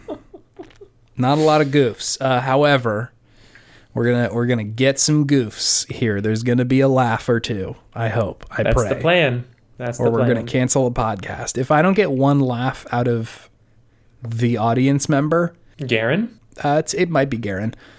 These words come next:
Speaker 2: But if I don't get a, a laugh out of this person, episode twenty will be our final episode.
Speaker 1: So is this a hypothetical person or a real person you're thinking about?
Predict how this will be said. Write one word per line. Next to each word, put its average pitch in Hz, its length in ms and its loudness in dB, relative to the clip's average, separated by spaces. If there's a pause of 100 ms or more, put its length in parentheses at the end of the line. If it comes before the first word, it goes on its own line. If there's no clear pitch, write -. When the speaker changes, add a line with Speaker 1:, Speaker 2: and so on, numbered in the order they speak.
(200)
Speaker 2:
But 123 140 -2
if 120 120 -4
I 143 100 4
don't 165 160 2
get 135 360 -2 (280)
a, 120 220 -2
a 123 140 -4
laugh 123 340 -2
out 117 100 -2
of 110 140 -8
this 113 200 -4
person, 113 640 -4 (320)
episode 120 500 0
twenty 113 260 -2
will 101 140 -6
be 101 140 -10
our 95 120 -10
final 104 380 -10
episode. - 580 -8
Speaker 1:
So 160 320 -2
is 139 160 -2
this 185 260 -6 (180)
a - 40 -20
hypothetical 160 840 -2
person 180 440 -4
or 127 220 -4
a 120 60 -6
real 123 240 -2
person 120 380 -8
you're 123 100 -8
thinking 127 320 -14
about? - 400 -14